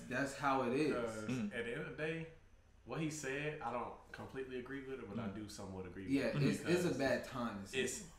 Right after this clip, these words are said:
Speaker 2: yeah, he didn't, he didn't, he didn't need to say it
Speaker 3: True.
Speaker 2: like that at this time,
Speaker 3: Mm-hmm.
Speaker 2: but it's still a fact.
Speaker 3: That's
Speaker 2: They're
Speaker 3: all
Speaker 2: not
Speaker 3: it
Speaker 2: gonna
Speaker 3: is.
Speaker 2: stop because
Speaker 3: Mm-hmm.
Speaker 2: that, because either way, they still gotta get their money.
Speaker 3: Mm-hmm.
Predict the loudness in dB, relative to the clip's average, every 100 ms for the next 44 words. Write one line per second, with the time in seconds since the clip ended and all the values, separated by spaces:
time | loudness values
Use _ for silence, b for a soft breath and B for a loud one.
0 | 0 2 2 0 2 4 4 6 6 6
1 | 2 4 4 2 0 0 0 2 4 4
2 | 4 4 2 -6 -4 0 0 -2 0 0
3 | 0 -4 -4 -4 -4 B B -6 -2 -2
4 | -4 -8 -6 -4 -2 -2 -2 -4 -6 -6
5 | -14 2 6 8 10 10 10 8 6 4
6 | 2 2 -2 -4 -2 0 -2 -4 -6 -8
7 | -8 -10 -10 -2 0 0 -6 -12 -20 -20
8 | -16 -4 -2 0 4 4 2 -2 -12 -18
9 | b b b -10 -4 -2 2 2 0 -2
10 | -4 -4 -6 -10 -10 -8 -8